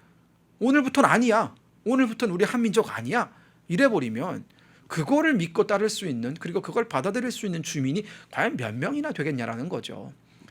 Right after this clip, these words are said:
자, 그러다 보니까 김정은의 위기가 시작된 겁니다. 자, 우리 정보당국의 보도에 따르면 북한이 그런 김정은이 올해 초부터 갑자기 통일에 대한 본인의 어떤 생각을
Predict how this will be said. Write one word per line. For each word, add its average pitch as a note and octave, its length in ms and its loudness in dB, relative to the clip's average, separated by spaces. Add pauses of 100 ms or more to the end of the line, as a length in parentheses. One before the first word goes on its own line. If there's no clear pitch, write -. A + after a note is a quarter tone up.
(200)
자, G#2+ 200 -2
그러다 A3 360 4
보니까 C3+ 440 -4
김정은의 G3+ 600 4
위기가 C#3+ 340 -4
시작된 - 380 -4
겁니다. A#2 460 -8 (760)
자, - 240 -2 (180)
우리 A3 220 4
정보당국의 A#3 640 8
보도에 G3 340 6
따르면 A#3+ 440 2 (1000)
북한이 F#3 600 2
그런 D#3 200 -2
김정은이 E3+ 640 0
올해 C#3 200 2
초부터 D#3+ 460 -6
갑자기 G#3 540 0
통일에 G#3+ 360 0
대한 F3+ 220 -2
본인의 D3+ 380 -4
어떤 C#3+ 180 -4
생각을 E3 400 -4